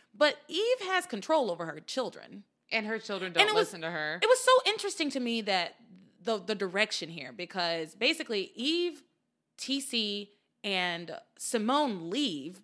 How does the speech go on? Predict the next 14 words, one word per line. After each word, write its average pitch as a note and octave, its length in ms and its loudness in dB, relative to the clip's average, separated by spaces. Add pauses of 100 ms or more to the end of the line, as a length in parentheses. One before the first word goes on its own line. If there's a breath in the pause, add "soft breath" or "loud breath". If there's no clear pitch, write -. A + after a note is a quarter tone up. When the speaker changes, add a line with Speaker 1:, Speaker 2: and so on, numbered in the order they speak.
Speaker 1:
but G#3 180 -4
they G#3+ 120 0
leave G3+ 280 -4
Whitney F#3 340 -2
with D#3 240 -10
Chad E3 400 -4
alone. E3+ 640 -8 (760)
Seems F4+ 240 0
like C#4 120 0
that A#3 100 6
would G3 100 -4
be G#3+ 100 -4
a G#3 40 -4
problem G3+ 600 2